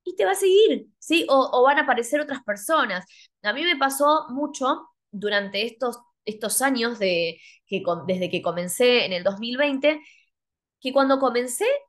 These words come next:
pasaba un mensaje. Si bien fue siempre el de transformación y el del trabajo interno, em,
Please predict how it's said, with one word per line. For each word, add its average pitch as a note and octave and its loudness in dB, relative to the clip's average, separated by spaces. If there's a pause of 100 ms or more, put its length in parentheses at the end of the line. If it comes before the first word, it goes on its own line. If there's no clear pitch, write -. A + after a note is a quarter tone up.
(340)
pasaba D4 0
un D4+ -4
mensaje. A#3 -6
Si A#3+ -14
bien F4+ -8
fue F4+ -6
siempre D#4 -6
el D4 -4
de A3+ -4
transformación G3 -2
y G3 -6
el E3+ -10
del F3+ -10
trabajo G#3+ -2
interno, B3 -2 (1040)
em, G#3+ 2